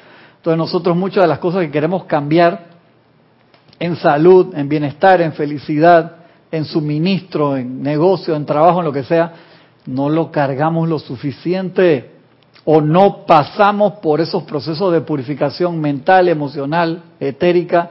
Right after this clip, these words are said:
y física. Entonces,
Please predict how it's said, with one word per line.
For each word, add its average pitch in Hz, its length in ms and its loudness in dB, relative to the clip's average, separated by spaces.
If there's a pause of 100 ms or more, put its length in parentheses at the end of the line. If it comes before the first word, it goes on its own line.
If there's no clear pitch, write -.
(320)
y 147 120 -6
física. 165 680 -4 (680)
Entonces, 160 520 -4